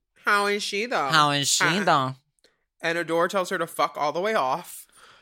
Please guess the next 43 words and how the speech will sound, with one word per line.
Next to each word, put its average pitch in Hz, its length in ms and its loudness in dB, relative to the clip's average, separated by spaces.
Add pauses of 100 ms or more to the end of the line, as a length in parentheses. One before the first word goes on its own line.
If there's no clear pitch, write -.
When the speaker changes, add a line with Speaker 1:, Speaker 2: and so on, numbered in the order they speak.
(120)
Speaker 1:
because 151 500 -2 (120)
at 151 160 0
this 185 140 -4
point, 147 300 -4 (140)
she, - 380 -14
it 147 120 -20
feels 160 220 -6
like 139 120 -6
she 160 200 -10
brought, 135 260 -4
like, 131 140 -8
four, 156 560 -4
four 160 280 -2
little 147 200 -6
Scoochie 147 360 -12
dresses. 131 540 -10 (720)
Um, 135 180 0
Speaker 2:
Right. - 500 2 (1080)
Yeah. 117 360 0 (200)
Speaker 1:
Do 254 80 -4
you, 285 200 -8 (560)
do 180 120 -8
you 226 180 -6
think 226 300 -8
that, 165 320 -4 (400)
uh, 143 460 -2
any 160 240 -8
of 156 80 -12
the 151 40 -10
girls 139 380 -8
would 131 140 -12 (200)
weaponize 143 580 -6
their 139 120 -8
wardrobe 131 640 -8
and 123 120 -20
show 135 280 -8
it 131 80 -6
off 127 300 -4
to 135 100 -8
intimidate 185 600 -4
the 226 120 -4
other 220 160 -2
girls? 233 560 -4